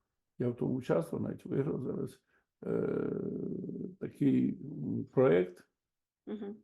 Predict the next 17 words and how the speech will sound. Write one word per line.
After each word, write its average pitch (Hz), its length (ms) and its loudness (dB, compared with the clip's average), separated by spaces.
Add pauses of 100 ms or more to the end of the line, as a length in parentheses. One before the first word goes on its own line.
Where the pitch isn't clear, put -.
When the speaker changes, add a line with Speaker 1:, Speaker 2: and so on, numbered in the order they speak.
(140)
Speaker 1:
три 127 280 4
проекти 160 480 2
на 117 100 2
Європу. - 560 -4 (600)
Як 147 200 2
подолати 131 460 4
байдужість? - 800 -6 (1200)
Speaker 2:
Мгм. 202 320 -10 (960)
Speaker 1:
Як 175 200 0
подолати 123 460 4
байдужість - 640 -2
тих, - 180 0
хто, - 540 -6 (560)
е, 214 40 -14 (260)
ну, 208 140 0
десь 120 260 0
там? - 280 -4